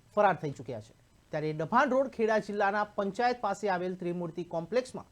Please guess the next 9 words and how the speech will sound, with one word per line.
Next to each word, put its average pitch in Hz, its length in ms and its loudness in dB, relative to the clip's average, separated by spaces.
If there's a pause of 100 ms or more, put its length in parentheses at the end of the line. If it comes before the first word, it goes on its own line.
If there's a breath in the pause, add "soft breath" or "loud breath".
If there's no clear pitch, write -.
(360 soft breath)
તસ્કરો 277 420 2
ત્રાટકી 240 380 2
એક 233 180 -2
સાથે 233 320 -2
ચાર 208 320 2
દુકાનોના 202 480 -2
શટરોના 190 600 -4 (320 soft breath)
હથિયાર 285 360 6
વડે 165 200 0